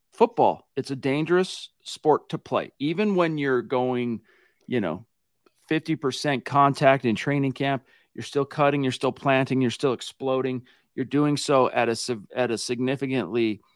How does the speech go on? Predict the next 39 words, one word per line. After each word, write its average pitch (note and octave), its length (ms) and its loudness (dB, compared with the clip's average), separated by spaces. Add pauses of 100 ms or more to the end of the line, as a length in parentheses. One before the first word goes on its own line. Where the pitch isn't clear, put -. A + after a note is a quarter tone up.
(320)
elevated D3 580 4
weight B2+ 360 0
in C3 100 -4
terms B2+ 300 -4
of A2 80 -2
the G#2+ 60 -2
muscle C#3 500 2
and A#2 80 0
the A2 40 -2
mass A#2 380 2
you C3 80 -6
put C#3+ 140 0
on C3+ 140 6
your A2+ 100 2
body B2+ 460 6 (320)
as C3+ 280 8
armor D#3+ 460 8 (140)
to C#3 80 -8
give A#2+ 180 -2
you A2+ 100 -4
not A#2 240 0
just B2 200 -6
armor, D3+ 340 8
I D3+ 60 8
guess, D3+ 260 2
but G#2+ 180 0
also A2 360 0
strength C3+ 500 -2
and G2 240 -4
power C3 320 4
and C3 100 0
all B2 120 4
that C#3 120 0
stuff. D3+ 220 -2 (720)
You E3 100 0
know, F3+ 60 4
it's F3 100 2
still G#3 560 8
a, D3 380 6